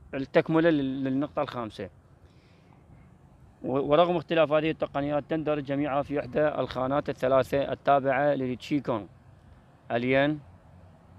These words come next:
أو الهدوء، البوذي والكونفوشي، الين يانغ، يعني شو رقعة الموت، الين يانغ، يعني حوتين متلاقيات، واحد يريد يبلع الثاني.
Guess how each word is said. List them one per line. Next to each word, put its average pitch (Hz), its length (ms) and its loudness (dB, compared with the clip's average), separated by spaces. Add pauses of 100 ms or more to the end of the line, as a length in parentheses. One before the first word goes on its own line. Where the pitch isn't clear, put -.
(260)
أو 139 160 2
الهدوء، 131 420 0 (320)
البوذي 147 480 0
والكونفوشي، 135 920 0 (140)
الين 139 560 0 (500)
يانغ، 123 320 6 (1080)
يعني 107 160 -6
شو 135 180 2
رقعة 123 340 0
الموت، 113 460 -8 (300)
الين 127 540 -2 (840)
يانغ، 123 300 4 (920)
يعني 113 200 -4
حوتين 139 420 0
متلاقيات، 123 680 0 (200)
واحد 127 300 2
يريد 120 260 0
يبلع 120 260 2
الثاني. 131 380 -2